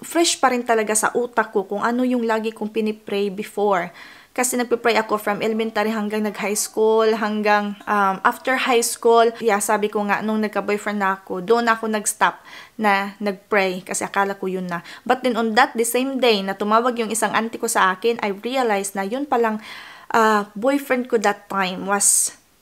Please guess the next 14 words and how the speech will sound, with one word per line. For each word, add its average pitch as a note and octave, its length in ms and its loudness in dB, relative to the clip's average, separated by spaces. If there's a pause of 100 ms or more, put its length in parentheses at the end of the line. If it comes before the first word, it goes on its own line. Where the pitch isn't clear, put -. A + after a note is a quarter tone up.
(540)
kabaliktaran G3+ 880 0
sa G3 160 -6
mga F#3 240 -8
prayers F3+ 480 -6
ko. - 240 -12 (320)
Because A3+ 480 0
vivid A3+ 640 -2
pa G#3+ 80 2
sa G3+ 240 2
aking G3+ 240 -10
utak G3 320 -6
kung G3 160 -4
ano G#3 240 -2
yung, A#3 480 0